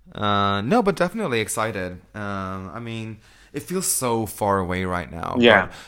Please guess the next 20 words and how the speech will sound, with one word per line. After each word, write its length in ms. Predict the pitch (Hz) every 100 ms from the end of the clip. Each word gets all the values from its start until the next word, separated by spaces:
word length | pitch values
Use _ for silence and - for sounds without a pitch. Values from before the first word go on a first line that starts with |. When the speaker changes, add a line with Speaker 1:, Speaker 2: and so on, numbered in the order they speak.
| -
Speaker 1:
I 100 | 123
mean, 600 | 127 120 120 123 123 -
when 140 | 131 131
did 140 | 131
they 280 | 131 123 127
release 360 | 117 117 110
the 80 | 117
dates? 580 | 107 107 92 - - - -
September, 680 | - - 123 113 113 123
October? 600 | 113 - 113 107 117 131 113
No. 320 | 120 131 90 - - _ - - - - -
No, 160 | 113
Speaker 2:
I 120 | 113 117
don't 100 | 135
Speaker 1:
summer, 560 | 127 175 104 87 92
Speaker 2:
know. 40 | 87
Speaker 1:
right? 240 | 104 143 - 131
Speaker 2:
They 100 | 135
will 120 | 143
Speaker 1:
August? 180 | 143